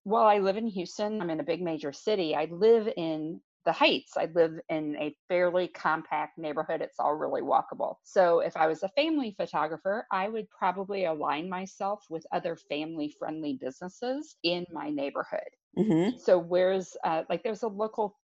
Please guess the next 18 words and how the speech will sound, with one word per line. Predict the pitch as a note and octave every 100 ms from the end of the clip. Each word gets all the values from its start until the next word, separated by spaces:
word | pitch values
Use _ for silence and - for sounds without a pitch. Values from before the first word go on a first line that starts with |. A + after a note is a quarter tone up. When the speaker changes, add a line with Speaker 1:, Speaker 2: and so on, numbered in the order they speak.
| _
Speaker 1:
toy | - - F#3+ F#3
shop | - - B2 - - _ _ -
that | E3 - -
is, | D#3 C#3
like, | F3 E3+
an | G#3 -
independent, | G#3 A#3+ B3+ B3 -
we | D#3+
actually | D#3 - F3
have | F#3
an | D3 C3+
independent | D3 D3+ - D3 E3 -
toy | E3+ C3+
store. | - C3+ - -
Can | - F3+ G3+
you | G3
believe | F#3+ E3+ D3+
it? | -